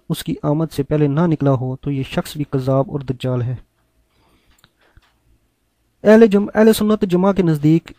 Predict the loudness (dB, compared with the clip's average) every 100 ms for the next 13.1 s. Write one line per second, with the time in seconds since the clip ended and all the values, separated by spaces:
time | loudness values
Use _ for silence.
0 | 0 2 2 0 0 2 2 0 -4 -4
1 | -6 -2 0 0 -2 -4 -4 -2 -2 -4
2 | -4 -2 -2 0 -2 -4 -4 -2 -2 -2
3 | -4 -4 -4 -4 -4 -2 -2 -4 -4 -6
4 | -10 _ -4 -2 0 0 0 2 2 2
5 | -2 -10 -20 _ 0 4 6 4 2 0
6 | 4 2 2 -4 0 2 2 0 -6 -4
7 | -2 -2 -6 -10 _ 2 4 6 4 4
8 | 0 -2 -6 -6 -8 -8 -10 -12 _ _
9 | _ _ _ -2 2 2 2 0 0 -2
10 | -2 -4 -8 -14 0 2 2 2 -2 -2
11 | -2 2 2 2 -2 -2 -4 -4 -4 -6
12 | -4 -4 -2 -4 -4 -8 _ -2 2 2
13 | 0